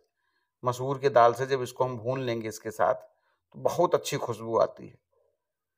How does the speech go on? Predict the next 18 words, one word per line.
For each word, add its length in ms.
दाल 280
बहुत 220
स्वादिष्ट 520
हो 120
जाती 300
है। 140
तो 40
इसको 260
मसाले 420
से 140
चलाते 440
रहेंगे, 260
इस 80
तरह 180
से 180
भून 280
लेंगे 300
इसको, 240